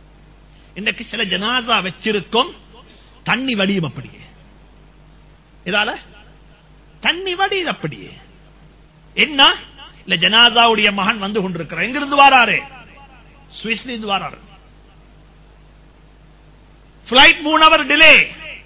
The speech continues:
கூடாது வாப்பா, எந்த காரணமும் இல்ல ஜனாசா உடைய மகனுக்காக ஜனாசா பிற்படுத்துறது. பிற்படுத்த இயலும். ஒரு, ஒரு, ஒரு ஒருத்தர் வாராரு,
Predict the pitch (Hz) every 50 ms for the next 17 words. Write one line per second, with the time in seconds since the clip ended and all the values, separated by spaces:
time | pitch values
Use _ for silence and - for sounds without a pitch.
0 | - - - - - - - - - - - - - - - - - - - -
1 | - - - - - - - - - - - - - - - - - - - -
2 | - - - - - - - - - - - - - - 370 440 480 494 349 277
3 | 233 214 190 180 165 - - 196 233 - - - - - - - - - - -
4 | - - - - - - - - - - - - - - - - 185 208 269 339
5 | 349 359 339 - - 311 359 381 403 415 403 381 370 359 339 320 294 277 277 302
6 | 311 320 311 339 311 294 277 - - - - - 240 277 277 262 269 262 302 320
7 | 311 277 - 359 302 277 269 277 294 294 285 277 269 285 - - - 339 269 -
8 | 226 180 156 131 - - - - - - - - - - - - - - 277 -
9 | - - 320 381 381 370 359 - - 349 330 349 392 403 370 339 320 320 320 320
10 | - - 254 294 285 302 269 269 - - - - 320 330 330 359 392 403 403 381
11 | 330 214 175 143